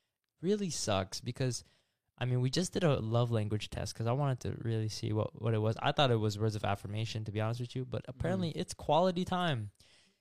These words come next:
Speaker 2: Mm-hmm.
Speaker 1: And that makes a lot more sense, right? Because, um, you know, uh, just speaking from my experience at
Speaker 2: <laughs>
Speaker 1: least, um,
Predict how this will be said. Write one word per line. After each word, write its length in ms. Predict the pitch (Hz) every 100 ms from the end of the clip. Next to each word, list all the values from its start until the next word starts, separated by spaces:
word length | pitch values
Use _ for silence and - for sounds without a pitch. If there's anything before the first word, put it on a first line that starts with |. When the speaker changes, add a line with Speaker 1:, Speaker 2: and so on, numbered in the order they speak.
| _ 131
Speaker 2:
Mm-hmm. 120 | 113
Speaker 1:
And 180 | 156 156
that 140 | 190
makes 200 | 233 190
a 40 | 147
lot 260 | 139 180 156
more 140 | 170
sense, 400 | - 165 127 -
right? 180 | 127 151
Because, 400 | 139 - 135 - _ _ _ _ _ _ -
um, 400 | 131 127 123 120 _ _ _
you 100 | 143
know, 160 | 135 120 - _ _ _ -
uh, 280 | - - 131 _
just 160 | 151 -
speaking 280 | - 120 113
from 160 | 98
my 120 | 117 123
experience 520 | - 113 98 98 104
at 60 |
Speaker 2:
<laughs> 120 | 170 -
Speaker 1:
least, 300 | 147 - - _ - - _
um, 500 | 131 117 110 107 98